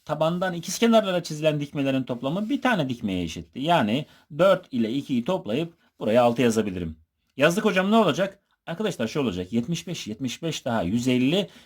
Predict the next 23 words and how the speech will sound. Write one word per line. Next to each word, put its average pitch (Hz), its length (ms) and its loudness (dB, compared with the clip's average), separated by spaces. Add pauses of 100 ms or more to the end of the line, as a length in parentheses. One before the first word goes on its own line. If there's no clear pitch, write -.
(120)
yüz 127 140 -8
seksen 139 340 -2
olması 233 340 0
için 113 160 -2
şurası 180 360 -4
zaten 135 360 0
otuz 110 280 -6
derece. 80 380 -2 (640)
Dikkat 220 260 2
edin 196 160 0
şimdi 160 280 -2
şuraya. 143 560 2 (380)
Doksan, 147 380 0
otuzun 151 340 -4
olduğu 135 260 2
yerde 117 380 2
şu - 180 -8
açıda 113 320 -2
altmış 123 380 -4
derece. 104 460 -2 (280)
Yani 98 340 0
şurada 120 560 -4
bir 143 200 0